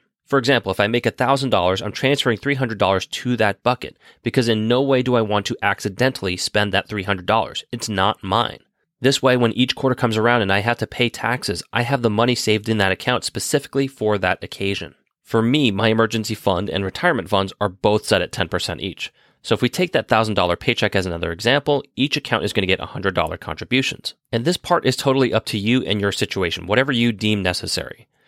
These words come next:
For those who are trying to tackle a lot of debt, for instance, you may wanna be conservative in these percentages so that you prioritize killing off your student loans or your car payments or your credit card purchases.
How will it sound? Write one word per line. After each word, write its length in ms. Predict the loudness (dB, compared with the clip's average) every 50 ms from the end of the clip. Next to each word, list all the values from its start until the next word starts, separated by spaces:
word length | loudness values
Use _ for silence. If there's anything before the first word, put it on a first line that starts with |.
| _ _ _ _
For 100 | -4 -2
those 220 | 2 2 2 2 2
who 80 | 0
are 60 | -2 0
trying 200 | 2 0 0 0
to 80 | 0
tackle 380 | -2 0 -2 -2 -2 -2 -2 0
a 20 |
lot 180 | 2 2 2 2
of 160 | 0 -4 _
debt, 180 | 0 0 0 0
for 180 | 0 0 0 0
instance, 340 | 0 -2 -6 -6 -6 -12 -14 _ -20 -20 -20 _ _ -4
you 100 | -2 0
may 140 | 0 0
wanna 180 | 2 2 2 2
be 80 | 0 0
conservative 640 | -2 -4 -6 -4 0 0 0 0 2 0 2 2
in 80 | 0 -2
these 160 | -2 -2 -2
percentages 640 | _ -6 0 0 0 2 2 0 0 -2 -4 -4 -8 _ _
so 160 | -2 0 0
that 120 | 2 2
you 100 | 0 -2
prioritize 600 | 0 0 2 2 4 2 2 2 2 2 0 0
killing 320 | 0 -2 0 0 2 2 0
off 140 | -2 -4
your 80 | -4 -8
student 340 | -6 -4 -4 -4 -4 -2 0
loans 340 | 2 2 4 2 2 0 -4
or 120 | -8 -8
your 120 | -8 -8
car 260 | -12 -4 0 0 0 0
payments 360 | 2 0 2 2 2 -2 -2
or 100 | -4 -4
your 80 | -4 -2
credit 240 | -2 -2 -2 -2 0
card 180 | -2 -2 -2
purchases. 540 | -2 -10 -8 -6 -6 -6 -6 -8 -10 -12